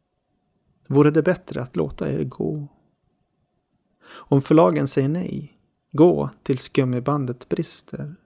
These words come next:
Torkat, skört av tiden i en kökslåda. Ingenting kraftigare förbinder oss.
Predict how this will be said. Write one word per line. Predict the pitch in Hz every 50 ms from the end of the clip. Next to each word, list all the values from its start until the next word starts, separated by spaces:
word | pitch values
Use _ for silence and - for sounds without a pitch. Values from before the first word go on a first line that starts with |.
| _ _ _ _ _ _ _ _ _ _
Torkat, | - 135 120 117 113 - - _ - - 117 117 131 - _ _ - - - -
skört | - - - 143 139 131 120 - - -
av | 123 117
tiden | 123 - - 147 139 135 127 123 131 135 127 123
i | 120 120
en | 120 120
kökslåda. | - - 127 - - - - - - - - 151 139 - - - - 165 - - _ _ _ _ _ _ _ _ _ _ _ _ _ _ _ _ _ _ _ _ _ _ _ _ _ _ _ _ _ _ _ _ _ _ _ _ _ _ _
Ingenting | 147 135 123 123 127 - 131 123 123
kraftigare | - - 123 117 - - - - 139 127 120 113
förbinder | - - 123 110 117 120 127 135 135 135 131
oss. | 131 135 131 - - - - _